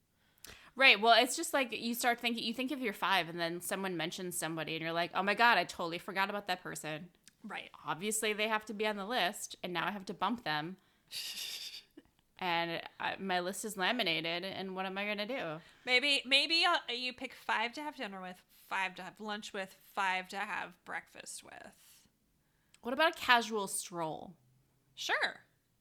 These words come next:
Speaker 1: Like, you could walk to the park together, get a coffee.
Speaker 2: Get a coffee,
Speaker 1: A
Speaker 2: have a
Speaker 1: walk
Speaker 2: little
Speaker 1: and talk.
Speaker 2: coffee date.
Speaker 1: Yeah.
Speaker 2: Have five to have after dinner drinks with. Then, then, then maybe we'll run through our list,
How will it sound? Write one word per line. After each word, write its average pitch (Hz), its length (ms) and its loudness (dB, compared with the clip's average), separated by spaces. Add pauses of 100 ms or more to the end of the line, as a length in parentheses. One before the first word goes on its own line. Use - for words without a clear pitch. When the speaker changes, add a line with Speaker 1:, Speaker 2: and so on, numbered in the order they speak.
(300)
Speaker 1:
Like, 214 160 -6
you 247 100 -6
could 247 200 -4
walk 262 220 4
to 311 80 -6
the 294 100 -2
park 302 260 0
together, 165 380 -4 (100)
get 226 100 -6
a 220 60 -6
coffee. 175 600 -8
Speaker 2:
Get 294 100 -8
a - 60 -10
coffee, 208 320 -6
Speaker 1:
A - 60 -4
Speaker 2:
have 220 40 -2
a - 20 0
Speaker 1:
walk 226 120 6
Speaker 2:
little 247 80 -2
Speaker 1:
and 214 80 -4
talk. 151 220 2
Speaker 2:
coffee 247 200 -4
date. 285 800 -4 (140)
Speaker 1:
Yeah. 208 460 -8 (280)
Speaker 2:
Have 202 400 -2
five 202 460 0
to 240 100 -10
have 226 240 -6
after 214 300 -2
dinner 180 320 -6
drinks 247 400 -12
with. 269 460 -2 (1200)
Then, 247 200 -14 (100)
then, 240 140 -10 (220)
then 240 180 -4
maybe 220 300 -4
we'll 180 340 -8 (100)
run 180 200 -8
through - 180 -14
our - 100 -6
list, - 440 -8